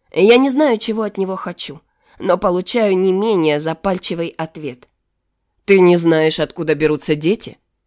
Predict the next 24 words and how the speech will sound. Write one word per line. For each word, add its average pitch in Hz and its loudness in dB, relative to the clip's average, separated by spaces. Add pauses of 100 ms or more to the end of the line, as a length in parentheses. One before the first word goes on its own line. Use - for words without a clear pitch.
(680)
И 196 2
в 175 0
его 185 2
словах 185 0
мне 170 4
видится 170 -4
желание 170 0
меня 165 2
уколоть. 156 -6 (500)
Не 220 4
только 269 -2
в - -12
словах, 196 -2
но 175 0
и 175 2
в 160 -8
глазах. 165 -4 (340)
Острый 196 0
укол, 170 -4 (220)
наказание. 175 -2 (400)
За 170 2
то, 156 -2
что 147 -4
бросила? 151 -6